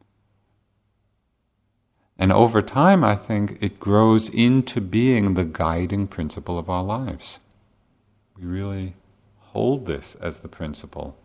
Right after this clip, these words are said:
as we relate to other people, as we engage in the world.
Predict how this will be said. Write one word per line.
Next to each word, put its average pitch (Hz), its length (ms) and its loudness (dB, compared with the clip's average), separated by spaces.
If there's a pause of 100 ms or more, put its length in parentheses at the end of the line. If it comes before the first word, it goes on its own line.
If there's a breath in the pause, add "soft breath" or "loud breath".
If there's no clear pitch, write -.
(1800)
as 90 400 -4
we 90 440 -4 (580)
relate 85 300 -2
to 85 140 -2
other 80 140 -2
people, - 460 -4
as 85 240 0
we 82 120 -4
engage 82 460 -4
in 78 120 -8
the 80 80 -10
world. 95 460 -6